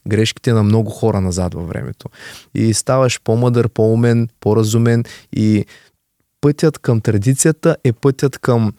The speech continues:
а, продължаването на човешкият род, според мен. А, много важно, защото много лесно можем да забравим, особено сега, а, с навлизането на новите технологии, изкуственият интелект може да ни казва всичко какво да правим,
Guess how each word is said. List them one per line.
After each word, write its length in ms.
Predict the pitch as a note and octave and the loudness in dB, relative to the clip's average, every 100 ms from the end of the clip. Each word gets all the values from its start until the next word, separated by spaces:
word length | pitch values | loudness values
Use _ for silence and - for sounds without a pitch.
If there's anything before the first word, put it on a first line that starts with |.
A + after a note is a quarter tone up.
| _ _ _ _ - | _ _ _ _ -6
а, 420 | G#2+ G#2 G2 G2 _ _ _ | -2 0 0 -2 _ _ _
продължаването 840 | G#2+ G#2 G2 F#2+ G#2+ A2 G#2+ - | -2 0 2 2 2 2 0 0
на 280 | G#2 G2+ G2 | 2 2 0
човешкият 580 | F#2+ F#2+ F#2+ - F2+ - | -2 -2 -2 -2 -6 -4
род, 320 | E2+ - - - | -6 -8 -14 -18
според 320 | - - - | -10 -8 -6
мен. 240 | - A#2 - _ _ _ _ _ | -6 -8 -12 _ _ _ _ _
А, 260 | G2+ G2 F#2+ | -2 0 2
много 300 | G#2 A2+ G#2 | 2 2 0
важно, 400 | G#2+ A2+ A#2+ G#2 | 0 0 0 -2
защото 560 | A2 G2+ C3 C3 C3+ - _ _ - | -2 -2 -2 0 -2 -2 _ _ -2
много 280 | B2+ E3 C#3+ | 2 4 4
лесно 260 | D3 - | 2 2
можем 300 | D3+ C3+ B2 | 2 2 2
да 100 | A2 | 2
забравим, 460 | G2+ G2 G#2 G#2 G2 | 0 0 0 0 -2
особено 460 | G#2 C3+ B2 G#2+ | -2 0 0 0
сега, 400 | G2+ - G2 G#2 G#2+ _ _ - | 0 0 0 0 -2 _ _ -8
а, 180 | G#2 G2 | -2 -2
с 240 | - A2 | -4 -2
навлизането 580 | G#2+ G2+ A2 A#2 G#2+ G#2+ | 0 2 2 2 0 2
на 120 | G2+ | 0
новите 520 | G2+ G#2 G2+ - G#2 | 2 2 0 0 -2
технологии, 560 | F2+ G#2+ - G2+ G#2 G2+ | -2 -4 -2 0 0 0
изкуственият 580 | F#2+ - - A#2 G2+ - | -2 -4 0 0 0 0
интелект 400 | G2 A2 B2 - | 0 0 0 0
може 220 | A#2 A2 | 0 2
да 80 | G#2+ | 0
ни 80 | G2+ | 0
казва 320 | A#2+ A#2 G#2+ | -2 -2 -2
всичко 360 | - D3 - | -2 -4 -6
какво 320 | - - B2+ A#2 | -12 -8 0 0
да 100 | G2+ | 0
правим, 480 | - G#2+ F#2 E2+ | -2 -2 -2 -4